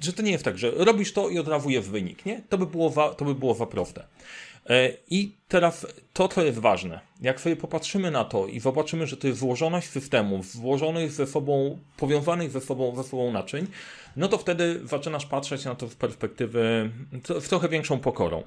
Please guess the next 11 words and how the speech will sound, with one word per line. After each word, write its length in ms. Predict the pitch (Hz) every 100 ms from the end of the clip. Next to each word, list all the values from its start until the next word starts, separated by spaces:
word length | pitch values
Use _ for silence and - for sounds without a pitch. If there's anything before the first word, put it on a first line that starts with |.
| -
I 80 | 113
to, 120 | 190
co 140 | -
chcę, 260 | - 175 160 139
chcę 140 | 156
wam 140 | 151
pokazać 460 | 135 131 101 123 143
w 100 | -
tym 160 | 120 117
myśleniu 360 | - 139 139
systemowym, 600 | 139 - 113 101 110 147